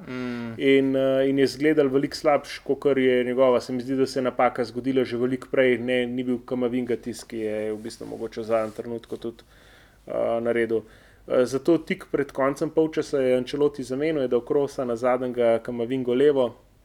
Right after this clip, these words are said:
Speaker 2: Ehm, in mislim, da je tudi veliko o stanju obrambe povedala menjava Ancelottija, ko je dal v igro hkrati Tchouamenija, ehm,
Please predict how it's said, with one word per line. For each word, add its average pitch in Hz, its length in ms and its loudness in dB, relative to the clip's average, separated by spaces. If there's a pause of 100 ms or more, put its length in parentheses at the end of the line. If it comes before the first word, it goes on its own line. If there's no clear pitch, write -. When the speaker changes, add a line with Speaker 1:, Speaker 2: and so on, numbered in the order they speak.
(840)
Speaker 2:
Ehm, 117 420 2
in 131 120 -2
mislim, 135 240 -2
da 123 60 2
je 120 80 -2
tudi - 220 -8
veliko 131 380 -2 (520)
o 120 60 -2
stanju 123 460 0
obrambe 120 440 0
povedala 117 540 0
menjava 117 960 0
Ancelottija, 113 760 -4
ko 117 200 -4
je 110 60 -2
dal 110 280 0
v 110 200 -4
igro 113 380 -4
hkrati 107 840 -6 (1200)
Tchouamenija, 143 840 4 (560)
ehm, 113 560 0